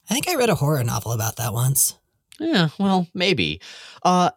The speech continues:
Speaker 2: anyway, X-Men Unlimited number seven, I really like this issue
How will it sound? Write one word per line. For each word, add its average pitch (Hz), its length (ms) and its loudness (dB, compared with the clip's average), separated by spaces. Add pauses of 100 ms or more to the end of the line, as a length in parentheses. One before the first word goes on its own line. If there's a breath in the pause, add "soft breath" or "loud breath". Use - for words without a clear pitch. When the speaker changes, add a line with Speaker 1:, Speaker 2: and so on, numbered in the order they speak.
Speaker 2:
anyway, 90 680 0 (340)
X-Men 214 280 0
Unlimited 196 280 2
number 165 180 2
seven, 226 420 0 (240)
I 208 260 0 (200)
really 107 360 0
like 117 300 -2
this 101 220 -2
issue 98 300 -4